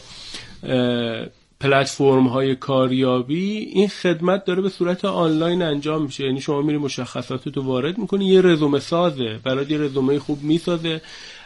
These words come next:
و همونجا می‌تونی در واقع به کارفرماهایی که اونجا تقاضا دادن ارسال بکنی. حالا در واقع حتی جاهایی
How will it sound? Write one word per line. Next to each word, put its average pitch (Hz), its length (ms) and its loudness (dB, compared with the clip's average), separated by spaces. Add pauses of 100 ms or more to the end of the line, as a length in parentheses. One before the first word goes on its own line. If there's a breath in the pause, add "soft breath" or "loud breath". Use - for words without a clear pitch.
و 143 120 4
همونجا 175 600 4
می‌تونی 180 680 4 (440 soft breath)
در 147 220 6
واقع 143 560 4
به 156 160 4
کارفرماهایی 135 960 2
که 170 100 2
اونجا 139 260 4
تقاضا 127 560 0
دادن 139 420 2
ارسال 156 500 0
بکنی. 147 640 -2
حالا 151 380 2 (560 loud breath)
در 196 140 0
واقع 180 200 2 (320)
حتی 180 560 2
جاهایی 165 580 2